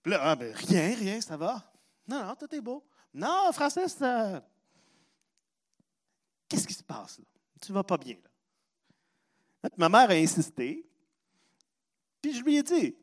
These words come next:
je dis, « Bon, je vais essayer une cigarette. » Et encore aujourd'hui, sa réponse m'a tellement marqué que c'est, c'est de quoi qui me, il y a rien, c'est pas une cigarette, c'est pas, <gasps> hein, j'ai pas, j'ai pas tué quelqu'un, là.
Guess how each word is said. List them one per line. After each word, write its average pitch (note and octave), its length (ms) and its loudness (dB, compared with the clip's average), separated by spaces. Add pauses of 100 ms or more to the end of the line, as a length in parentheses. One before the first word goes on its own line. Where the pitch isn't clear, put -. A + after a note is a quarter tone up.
(240)
je C3 60 -18
dis, « - 180 -20
Bon, A#3+ 400 -16
je F#3 60 -20
vais E3 80 -16
essayer G#3+ 180 -16
une A3+ 80 -14
cigarette. » F#3+ 560 -10 (1000)
Et D#3 60 -6
encore D4 280 4
aujourd'hui, G#3+ 360 -2
sa G3+ 140 -4
réponse A#3 520 -2
m'a E3 80 -10
tellement C4+ 360 -2
marqué G#3+ 500 -6 (1200)
que - 80 -16
c'est, F3+ 220 -8
c'est E3+ 180 -6
de - 60 -2
quoi A#3 180 6
qui F#3+ 140 -4
me, D#3+ 180 6 (800)
il - 120 -20
y A2+ 40 -4
a B2 40 -6
rien, C#3 360 -4
c'est G2+ 180 -16
pas G2+ 160 -14 (100)
une G2+ 160 -20
cigarette, B2 460 -8
c'est - 100 -20
pas, D3 200 -10
<gasps> - 1200 -12
hein, D#3+ 160 -10
j'ai A2 140 -18
pas, B2+ 260 -10
j'ai G2+ 140 -20
pas D#3+ 100 -10
tué F3 180 -4
quelqu'un, A3+ 400 -6
là. C#3 160 -16